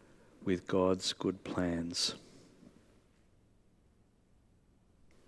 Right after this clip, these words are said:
But beyond the pastoral conversation, how can we help, encourage those in our church with same-sex attractions?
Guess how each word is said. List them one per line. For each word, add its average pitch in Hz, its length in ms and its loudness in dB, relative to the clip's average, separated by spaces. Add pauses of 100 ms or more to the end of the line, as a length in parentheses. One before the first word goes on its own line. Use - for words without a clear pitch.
(880)
But 196 140 12
beyond 202 360 12
the 120 200 12
pastoral 139 600 10
conversation, 151 800 8 (1160)
how 160 180 12
can 131 280 12
we 147 440 12 (1300)
help, 143 460 6 (440)
encourage 131 880 6 (840)
those 127 360 12
in 127 120 10
our 117 180 10
church - 640 4
with 110 140 8
same-sex 117 560 6
attractions? - 800 0